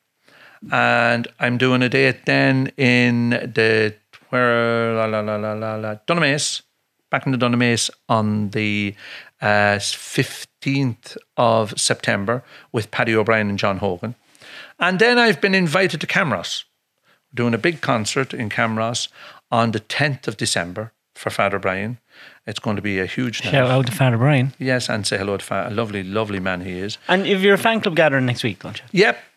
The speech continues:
Speaker 1: up to Dublin, up to Donegal next week for me, four nights, sold out. That's my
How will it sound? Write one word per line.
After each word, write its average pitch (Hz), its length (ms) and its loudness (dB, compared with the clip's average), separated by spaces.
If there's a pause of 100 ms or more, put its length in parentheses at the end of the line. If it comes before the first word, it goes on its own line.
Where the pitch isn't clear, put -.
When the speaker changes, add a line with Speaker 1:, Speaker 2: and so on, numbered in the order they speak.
Speaker 1:
up 147 140 -2
to - 80 -10
Dublin, 120 340 0
up 117 300 -2
to 117 180 0
Donegal 113 440 0
next 104 280 -4
week 98 160 -6
for - 160 -6
me, 95 220 -4
four 117 300 0
nights, 98 200 -4
sold 170 220 4
out. 107 200 0 (1300)
That's - 280 0
my 135 180 2